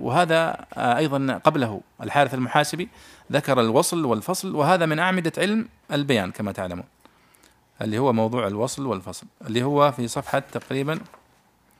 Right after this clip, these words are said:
آه، طبعا ذكر أيضا في صفحة مية وواحد وستين المكي والمدني، وألحقه تقريبا بموضوع ال-، الناسخ والمنسوخ، صح؟ عندما قال: "باب ذكر الناسخ والمنسوخ في الأحكام،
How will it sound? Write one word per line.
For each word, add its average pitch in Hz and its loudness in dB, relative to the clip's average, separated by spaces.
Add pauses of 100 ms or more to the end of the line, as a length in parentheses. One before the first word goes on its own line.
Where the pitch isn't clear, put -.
(840)
آه، 101 -8 (400)
طبعا 143 2
ذكر 156 8
أيضا 139 6
في - -4
صفحة 139 -2
مية 139 4
وواحد 135 6
وستين 127 -2
المكي 131 0
والمدني، 120 4 (680)
وألحقه 131 6
تقريبا 151 2
بموضوع 139 4 (300)
ال-، 131 4 (640)
الناسخ 147 2
والمنسوخ، 123 -2
صح؟ 185 0 (800)
عندما 120 4
قال: 135 4
"باب 139 6
ذكر 131 -2
الناسخ 123 2
والمنسوخ 120 -2
في - -14
الأحكام، 147 0